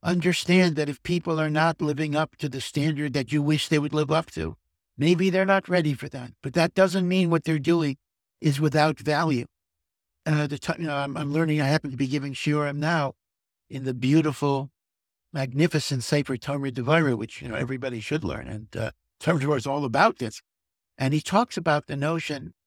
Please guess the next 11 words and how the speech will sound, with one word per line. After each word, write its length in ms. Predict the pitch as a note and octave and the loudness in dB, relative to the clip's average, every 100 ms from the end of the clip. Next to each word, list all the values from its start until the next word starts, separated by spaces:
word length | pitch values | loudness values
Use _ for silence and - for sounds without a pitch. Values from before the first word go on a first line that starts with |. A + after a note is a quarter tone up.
| _ _ - | _ _ -8
of 160 | D3 | -4
having 400 | E3 E3+ E3 D#3 | 2 2 2 0
kavod 560 | - - F3+ D3 A#2 A2+ | -2 2 2 2 -6 -8
for 180 | - C#3 | -6 -4
everybody. 500 | C#3 C#3 A#2 - - _ _ _ _ _ _ _ _ _ _ _ _ _ _ _ _ _ _ | -4 -4 -8 -10 -18 _ _ _ _ _ _ _ _ _ _ _ _ _ _ _ _ _ _
Everybody 560 | G#3+ B3+ A#3+ G#3 G3+ G3 | -4 0 0 0 0 2
has 160 | F3 | 0
something 400 | - F#3 F3 F3+ | 2 0 0 -2
worthwhile 600 | E3+ F3+ - F#3 - F#2 | 0 -2 -2 -6 -6 -6
about. 300 | D2+ - - _ _ _ _ _ _ _ _ _ _ _ _ _ | -8 -14 -18 _ _ _ _ _ _ _ _ _ _ _ _ _
And 340 | F3 F3 D#3 | -2 0 -2